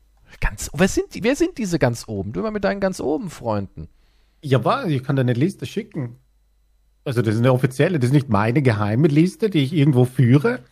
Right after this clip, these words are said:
Speaker 2: Aus einem schwarzen Büchlein, mein Todesbuch.
Speaker 1: Deine
Speaker 2: Nein.
Speaker 1: geheime, die da ganz oben Liste. Aus deinem
Speaker 2: Meine
Speaker 1: schwarzen
Speaker 2: geheime?
Speaker 1: Todesbuch.
Speaker 2: Nein, das, da geht, du kannst ja offiziell nachsehen, wer die Reichsten sind. Also,
Speaker 1: Jo.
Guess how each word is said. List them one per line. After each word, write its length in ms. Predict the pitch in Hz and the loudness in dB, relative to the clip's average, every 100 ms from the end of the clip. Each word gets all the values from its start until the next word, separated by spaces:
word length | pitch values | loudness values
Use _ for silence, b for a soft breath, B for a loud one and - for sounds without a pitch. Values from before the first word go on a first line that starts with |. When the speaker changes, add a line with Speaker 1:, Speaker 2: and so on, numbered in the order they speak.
| _ _ _ _ _ _ - | _ _ _ _ _ _ -10
Speaker 2:
Aus 120 | 127 | -6
einem 160 | 123 | -6
schwarzen 460 | - - 120 123 127 | -6 -4 -2 -2 0
Büchlein, 560 | 131 151 - 214 226 208 | 2 2 0 -6 -4 -4
mein 340 | 147 123 117 _ | -4 -4 -8 _
Todesbuch. 600 | 127 143 180 - 233 214 | -2 0 -2 -4 -8 -2
Speaker 1:
Deine 320 | 120 135 143 | 0 2 4
Speaker 2:
Nein. 0 | |
Speaker 1:
geheime, 600 | 127 120 160 190 190 185 | 2 4 2 2 2 0
die 160 | 165 175 | -2 0
da 120 | 170 | 0
ganz 220 | 165 160 | 0 -4
oben 280 | 156 147 104 | -6 -4 -2
Liste. 460 | 92 - 87 87 - _ _ _ _ _ _ _ _ _ _ _ _ _ _ - | -2 -4 -8 -8 -10 _ _ _ _ _ _ _ _ _ _ _ _ _ _ -8
Aus 200 | 131 - | -6 0
deinem 260 | 143 135 | 0 0
Speaker 2:
Meine 40 | 214 | -2
Speaker 1:
schwarzen 400 | 135 139 185 214 | 0 0 0 -2
Speaker 2:
geheime? 0 | |
Speaker 1:
Todesbuch. 640 | 151 143 - 104 90 - _ _ | 0 0 -4 -6 -8 -10 _ _
Speaker 2:
Nein, 300 | 156 143 143 | -6 -2 0
das, 200 | 123 117 | 0 -2
da 120 | 123 135 | -2 -2
geht, 200 | 143 131 | -2 -4
du 60 | |
kannst 220 | - 156 160 | -6 -8 -6
ja 80 | |
offiziell 380 | 147 139 127 143 | -8 -8 -4 -2
nachsehen, 460 | 143 143 - 110 101 | 0 -2 -2 -4 -2
wer 140 | 104 | -4
die 300 | 101 107 104 139 _ _ - | -4 -6 -8 -10 _ _ -10
Reichsten 540 | 107 104 98 - 107 | -6 -6 -6 -12 -14
sind. 380 | 101 110 98 - _ _ _ _ _ _ _ _ _ - | -10 -10 -12 -18 _ _ _ _ _ _ _ _ _ -2
Also, 140 | 131 | 2
Speaker 1:
Jo. 200 | 98 76 | 2 0